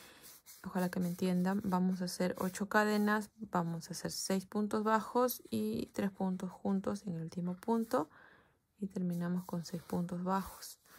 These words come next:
Acá está la uno. Para la dos vamos a levantar,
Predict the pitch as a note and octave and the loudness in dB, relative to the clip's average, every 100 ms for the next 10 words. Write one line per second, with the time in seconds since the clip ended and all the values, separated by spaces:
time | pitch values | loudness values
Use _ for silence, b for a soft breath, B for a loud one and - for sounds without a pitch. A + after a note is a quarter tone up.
0 | B B B _ - F3+ F3+ E3 - - | B B B _ -10 -10 -8 -10 -10 -12
1 | E3+ E3 F3+ - _ B B B - F#3 | -8 -8 -10 -14 _ B B B -4 0
2 | F#3 F3+ F#3+ G#3+ A#3+ A3+ G3+ F#3+ F#3 F3 | 2 2 2 0 0 0 0 0 0 0
3 | E3 E3 - F#3+ F#3 G3 | -2 -4 0 2 2 0